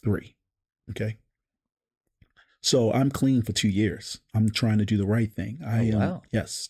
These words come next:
Speaker 1: yes,
Speaker 2: So you
Speaker 1: yes.
Speaker 2: did try to exit.
Speaker 1: Oh, yeah, absolutely. Absolutely. I tried it. I tried to exit, right? The,
Speaker 2: Yeah.
Speaker 1: the thing that we talked about that very few people don't get to do, right? Or they do, but they exit not the way that they wanna exit, right?
Speaker 2: Yeah.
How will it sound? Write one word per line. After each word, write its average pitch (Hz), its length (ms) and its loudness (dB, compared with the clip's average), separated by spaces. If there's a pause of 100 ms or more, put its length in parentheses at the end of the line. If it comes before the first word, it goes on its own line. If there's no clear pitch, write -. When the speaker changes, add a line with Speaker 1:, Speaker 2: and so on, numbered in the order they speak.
(120)
Speaker 1:
yes, 82 160 -4
Speaker 2:
So 139 60 2
you 127 80 4
Speaker 1:
yes. 120 100 2
Speaker 2:
did 175 180 0
try 101 220 2
to 82 260 0
exit. 139 240 2
Speaker 1:
Oh, 131 140 2
yeah, 117 140 4
absolutely. 120 640 0
Absolutely. - 560 -2 (240)
I 113 80 2
tried 170 320 0
it. - 80 -8 (120)
I - 60 -8
tried 113 280 0
to 117 80 4
exit, 127 300 0
right? 113 240 2
The, 113 120 2
Speaker 2:
Yeah. 110 100 4
Speaker 1:
the 107 80 2
thing 123 260 2
that 117 160 4
we 117 120 4
talked 127 280 0
about 107 220 2
that 113 140 2
very 113 240 2
few 110 180 2
people 107 260 2
don't 107 280 2
get 104 160 -2
to 98 80 -2
do, 113 240 4
right? 101 300 0
Or 110 200 4
they 113 140 2
do, 113 320 2
but 107 140 -4
they 110 100 2
exit - 300 -2 (580)
not 117 240 2
the 113 80 4
way 110 160 4
that 107 100 0
they 104 100 2
wanna 110 280 2
exit, - 440 -8
right? 104 300 0
Speaker 2:
Yeah. 90 160 2